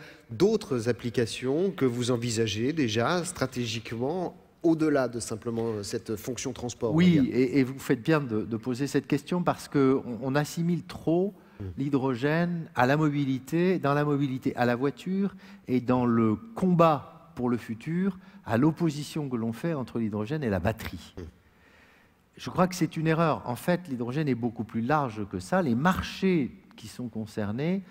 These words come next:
Speaker 2: on en a identifié cinq grands marchés consommateurs d'énergie, il y en a peut-être d'ailleurs un sixième, euh, et qui sont des marchés de production d'électricité, où on peut utiliser bien plus l'hydrogène,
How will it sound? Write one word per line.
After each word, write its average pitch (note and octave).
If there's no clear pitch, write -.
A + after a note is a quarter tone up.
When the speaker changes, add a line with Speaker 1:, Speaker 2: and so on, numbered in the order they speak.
Speaker 2:
on A#2
en C#3+
a D3+
identifié C3
cinq C3+
grands A#2+
marchés A2
consommateurs G2
d'énergie, G2
il D#3+
y D3+
en A#2
a F#2
peut-être E2+
d'ailleurs F2+
un E2+
sixième, B2
euh, G#2
et B2
qui -
sont F3
des B2+
marchés A#2+
de A2
production A#2
d'électricité, A2
où G2
on F#2+
peut G#2+
utiliser G#2
bien F#2
plus F#2+
l'hydrogène, G#2